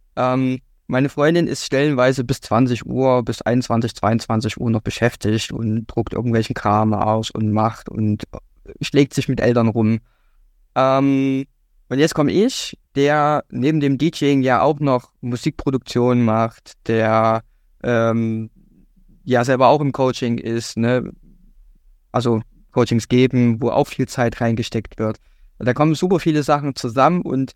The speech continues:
die zeitliche Komponente ist echt ein Thema, ist wirklich ein Thema. Wir finden grundlegend eigentlich nur noch am Wochenende mal wirklich Zeit. Ähm, das war früher mal anders,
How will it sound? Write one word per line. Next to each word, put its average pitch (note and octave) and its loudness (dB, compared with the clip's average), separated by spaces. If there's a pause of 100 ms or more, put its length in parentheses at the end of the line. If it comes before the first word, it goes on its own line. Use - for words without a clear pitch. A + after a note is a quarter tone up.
(380)
die C3+ -6
zeitliche E3+ 2
Komponente A#2+ 0
ist - -6
echt - -2
ein D3+ -10
Thema, A2 2
ist - -8
wirklich D#3+ 0
ein D#3+ -4
Thema. A#2 0
Wir B2 0
finden G3 0 (720)
grundlegend E3 2
eigentlich C#3+ 0
nur D3+ 2
noch E3+ 0
am B2+ 0
Wochenende E3 0
mal C#3 2
wirklich C3 -4
Zeit. C#3+ -4 (600)
Ähm, C3+ 2
das - -4
war C3+ 2
früher C#3 0
mal A#2 2
anders, F#3+ 0